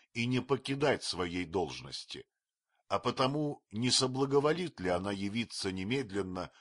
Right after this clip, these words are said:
чтобы принять участие в заседании военного совета? И в ту же минуту невдалеке раздалась команда, и загремели среди ночной тишины барабаны. Приближалась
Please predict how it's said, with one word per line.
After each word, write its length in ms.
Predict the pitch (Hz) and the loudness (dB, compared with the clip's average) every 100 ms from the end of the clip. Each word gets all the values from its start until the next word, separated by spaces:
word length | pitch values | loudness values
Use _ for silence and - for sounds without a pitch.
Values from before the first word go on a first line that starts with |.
| _ | _
чтобы 340 | - 123 117 | -8 0 0
принять 440 | 117 131 156 180 - | 2 0 0 -2 -2
участие 640 | 147 131 170 151 - 139 139 | -2 0 0 0 -4 -2 -2
в 60 | 110 | 2
заседании 800 | 127 - 117 135 147 139 135 | 2 2 2 2 2 2 -2
военного 640 | 120 120 120 123 120 110 107 | 2 2 4 2 0 -2 -2
совета? 640 | - 104 90 71 - 50 - _ _ _ _ _ _ _ _ | -2 -2 -2 -4 -6 -18 -20 _ _ _ _ _ _ _ _
И 120 | 76 | -12
в 160 | 76 - _ | -10 -14 _
ту 200 | 113 113 | -6 -4
же 160 | 98 | -4
минуту 720 | 98 95 90 110 107 - 90 - _ _ | -4 -4 -4 -4 -6 -8 -12 -12 _ _
невдалеке 760 | 90 101 90 104 104 104 123 123 | -4 -4 0 0 2 0 0 2
раздалась 680 | 110 85 110 113 113 - | 0 0 2 2 2 -2
команда, 720 | - 110 110 92 73 67 69 - _ _ _ _ | -2 0 2 2 0 -8 -12 -12 _ _ _ _
и 120 | 107 | 0
загремели 840 | 110 98 120 104 123 131 165 151 139 | 2 2 2 2 0 2 0 0 0
среди 420 | - 131 131 143 | 0 -2 -2 0
ночной 540 | 135 127 - 127 135 | -2 -2 -4 -2 -2
тишины 760 | 127 113 - 117 117 123 107 - _ _ | -2 -2 -2 -2 -2 -4 -4 -12 _ _
барабаны. 840 | 73 98 95 85 80 69 57 53 _ _ _ _ _ - | 2 4 4 4 4 4 0 -12 _ _ _ _ _ -6
Приближалась 1120 | 113 107 82 87 80 107 135 131 139 - - | -2 -2 -2 -2 2 6 8 8 2 0 -2